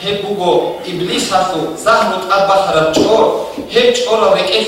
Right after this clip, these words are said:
ყაიადასაგი მუნწუნუ ნუკუნა, Таъбил файда дуи буге, хеста Аллаҳ асте хун рак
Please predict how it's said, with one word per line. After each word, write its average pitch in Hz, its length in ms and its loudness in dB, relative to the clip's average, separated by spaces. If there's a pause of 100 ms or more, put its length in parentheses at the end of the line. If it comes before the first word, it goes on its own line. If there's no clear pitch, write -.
ყაიადასაგი 170 600 -2
მუნწუნუ 170 480 -6
ნუკუნა, 160 400 -4 (400)
Таъбил 226 380 0 (100)
файда 196 360 2
дуи 196 220 -2
буге, - 460 -2 (280)
хеста 196 840 2
Аллаҳ 226 360 2
асте 196 320 -4
хун 185 180 -4
рак - 220 0